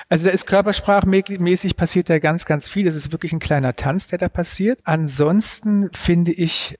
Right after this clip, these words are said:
was ich insofern spannend finde, ist die Verlangsamung. Also, dass viele Dinge mehr Ruhe bekommen haben und dass der Mensch gezwungen ist, sich mit dieser Ruhe auseinanderzusetzen. Und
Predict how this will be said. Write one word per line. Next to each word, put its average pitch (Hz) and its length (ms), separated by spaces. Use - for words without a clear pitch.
was 147 160
ich - 260
insofern 139 420
spannend 185 500
finde, 185 260
ist - 220
die 151 60
Verlangsamung. 175 800
Also, 151 180
dass 147 200
viele 156 220
Dinge 147 240
mehr 139 180
Ruhe 156 360
bekommen 175 560
haben 196 380
und 160 240
dass 143 200
der 131 160
Mensch 151 540
gezwungen 180 840
ist, - 300
sich - 160
mit 151 140
dieser 147 240
Ruhe 143 260
auseinanderzusetzen. 139 920
Und 139 140